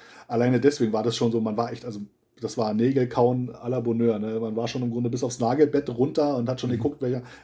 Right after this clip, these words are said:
Speaker 1: welcher meiner, meiner Kumpels hat noch Nagel, wo ich drauf rumkauen kann,
Speaker 2: <laughs>
Speaker 1: ne? Ähm, und dann kam diese Ecke rein, wurde kurz rausgeköpft und dann hat sich, ich weiß gar nicht mehr welcher, ich glaub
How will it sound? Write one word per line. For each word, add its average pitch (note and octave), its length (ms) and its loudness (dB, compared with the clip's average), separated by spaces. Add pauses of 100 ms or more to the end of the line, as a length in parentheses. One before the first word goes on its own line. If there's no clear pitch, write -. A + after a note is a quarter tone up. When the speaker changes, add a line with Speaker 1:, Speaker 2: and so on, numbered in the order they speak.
Speaker 1:
welcher C3 260 2
meiner, B2 400 2 (260)
meiner B2 200 0
Kumpels C#3+ 320 -2
hat - 140 2
noch C3 120 2
Nagel, C3 460 4
wo C3 100 -2
ich C#3+ 80 -4
drauf A#2+ 220 -4
rumkauen E3+ 580 4
kann, F#3+ 280 4
Speaker 2:
<laughs> - 20 -2
Speaker 1:
ne? C#3 320 0 (420)
Ähm, B2+ 360 -2 (760)
und B2+ 100 -6
dann A#2+ 80 2
kam C3 220 2
diese D3+ 220 4
Ecke C#3 280 2
rein, F#3 480 2
wurde D3+ 640 0
kurz - 360 -2
rausgeköpft G3 920 -2
und C#3 120 -2
dann C#3 140 0
hat C#3 180 -2
sich, - 300 -8
ich - 100 -12
weiß A#2 160 -2
gar A#2 120 0
nicht A#2 120 0
mehr A2+ 140 4
welcher, A#2 220 4
ich - 80 -6
glaub A#2 240 -2